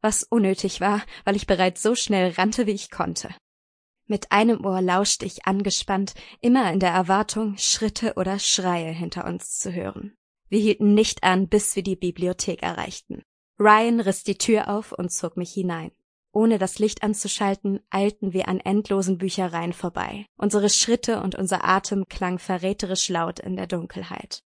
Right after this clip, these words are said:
Ich war außer Puste vom Rennen, doch immerhin brannten und protestierten meine Muskeln nicht.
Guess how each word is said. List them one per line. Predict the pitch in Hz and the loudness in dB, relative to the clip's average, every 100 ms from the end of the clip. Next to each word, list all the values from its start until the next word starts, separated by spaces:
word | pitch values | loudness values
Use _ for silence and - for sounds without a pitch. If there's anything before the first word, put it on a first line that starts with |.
| _ - | _ -16
Ich | 190 202 | -6 0
war | 196 | 2
außer | 196 - 190 | 2 0 -4
Puste | - 233 - 214 | -2 -4 -2 -2
vom | - 196 | 0 0
Rennen, | 190 190 190 175 - | 2 0 -2 -4 -6
doch | 196 - | -6 0
immerhin | 214 214 208 196 190 | 2 4 4 2 2
brannten | 185 185 208 - 185 | 0 2 0 0 -4
und | 160 175 | -2 -6
protestierten | - 190 185 - - 208 - 180 | -6 -4 -6 -4 2 2 2 -2
meine | 170 185 | 0 0
Muskeln | 185 - - - 196 | -2 -4 -6 -6 -6
nicht. | 202 - - | -8 -12 -14